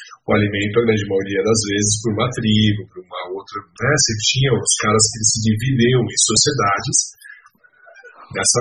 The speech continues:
forma. Então a gente tá olhando aí. Quando a gente vem mais pro mundo mais recente,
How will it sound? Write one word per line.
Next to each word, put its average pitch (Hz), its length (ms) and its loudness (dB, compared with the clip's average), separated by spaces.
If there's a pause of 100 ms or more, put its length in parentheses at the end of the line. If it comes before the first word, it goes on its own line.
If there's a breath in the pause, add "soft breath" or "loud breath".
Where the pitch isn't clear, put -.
forma. - 240 -4 (160)
Então 113 160 -6
a 120 80 2
gente 123 140 -4
tá 139 100 0
olhando 135 320 2
aí. 131 100 0 (540 loud breath)
Quando 196 160 0
a 240 40 4
gente 208 160 0
vem 156 80 0
mais 120 280 4
pro 117 160 -4
mundo 104 320 -6
mais 98 360 -4 (200)
recente, 131 600 0